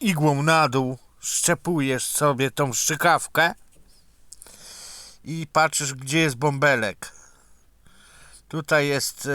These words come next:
e, wszystko zasrane jakąś naklejką, więc najlepiej tą naklejkę zerwać, bo oczywiście producent o tym nie pomyślał.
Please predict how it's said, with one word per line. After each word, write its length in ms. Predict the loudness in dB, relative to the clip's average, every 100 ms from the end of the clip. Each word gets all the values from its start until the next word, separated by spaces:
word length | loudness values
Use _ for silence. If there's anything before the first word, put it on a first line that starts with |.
| 0
e, 120 | -2
wszystko 460 | -2 -6 -6 -4 -2
zasrane 720 | 0 -2 -2 2 2 2 0
jakąś 400 | 0 -2 -6 -2
naklejką, 720 | -2 0 2 2 0 -2 -2 -4 -14 -20 -20 -20 -20 -20 -20 -20 -20 -20 -12
więc 180 | -8 -4
najlepiej 540 | 0 2 2 2 0 0
tą 140 | -2
naklejkę 640 | 0 -2 0 0 2 2 2
zerwać, 840 | 6 6 6 4 2 0 -8 -18 _ _ -20 _ _ _ _ -20 -20 -20 -18 -4
bo 100 | -2
oczywiście 420 | -2 -4 -4 -6
producent 760 | -2 -2 0 0 0 -2 -2 -6
o 100 | -6
tym 240 | -2 0
nie 120 | 0
pomyślał. 800 | 0 2 2 0 0 2 2